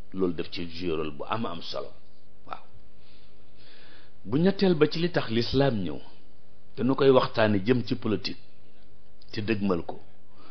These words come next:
mooy iqaamatul mahabba wa rahma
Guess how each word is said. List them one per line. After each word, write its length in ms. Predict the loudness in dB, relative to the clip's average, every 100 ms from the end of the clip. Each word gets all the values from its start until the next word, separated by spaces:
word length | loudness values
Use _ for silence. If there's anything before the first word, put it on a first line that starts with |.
| -4 -2
mooy 240 | 0 0 0
iqaamatul 720 | -4 -2 -2 0 0 -2 -2 -2
mahabba 640 | 0 -2 -2 -2 0 -2 -2 -4 -4 -4 -4 -4 -4 -4 -4
wa 100 | -4 -4
rahma 460 | -2 -2 0 -2